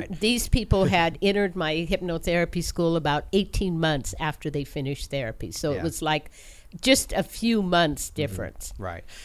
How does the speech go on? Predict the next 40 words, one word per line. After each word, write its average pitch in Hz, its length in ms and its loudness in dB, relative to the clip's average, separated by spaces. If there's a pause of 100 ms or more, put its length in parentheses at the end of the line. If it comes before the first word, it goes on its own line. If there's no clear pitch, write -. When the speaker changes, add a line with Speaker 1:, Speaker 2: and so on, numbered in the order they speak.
(120)
Speaker 1:
And 147 100 2
I 147 80 6
wanted 139 280 4
to - 60 -12
cl-, - 120 -8 (100)
cl-, 110 340 -2
qualify 113 480 0
that 92 140 -6
and 95 100 -10
clarify 98 480 -6
that 87 160 -10
just - 180 -10
for 107 80 -12
the 90 60 -8
purposes 95 540 -10
of 92 140 -8
people's 110 280 -6
imaginations 110 800 -8
can 98 100 -14
sure 123 240 -8
wander 107 420 -6
when 92 120 -10
we 98 80 -8
start 104 240 -8
to 104 40 -12
say 110 160 -8
problems 135 520 -8
with 123 140 -6
the 107 80 -10
state. - 440 -8
Speaker 2:
Yes, 165 460 2 (100)
Speaker 1:
<laughs> - 100 -12
Speaker 2:
definitely. 170 680 -2
Speaker 1:
Yeah. 87 240 -6 (200)
Speaker 2:
But 254 360 6
the - 80 4
good 453 240 6
news 190 380 8
is 165 480 2
that, 170 460 4